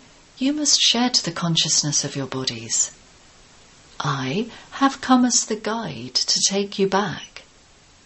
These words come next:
You are the Pandava community. They are physical guides, whereas you are spiritual guides.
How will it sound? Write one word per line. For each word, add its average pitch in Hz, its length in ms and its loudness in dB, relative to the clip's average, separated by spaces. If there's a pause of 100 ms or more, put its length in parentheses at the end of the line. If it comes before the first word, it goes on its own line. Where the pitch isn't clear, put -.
(240)
You 175 480 -2
are 190 220 -2
the 190 100 -4
Pandava 254 560 2
community. 151 840 -2 (1900)
They 285 340 0
are 247 220 0
physical 240 480 2
guides, 113 560 -6
whereas 135 460 -4
you 180 340 -2
are 226 180 0
spiritual - 600 0
guides. - 600 -2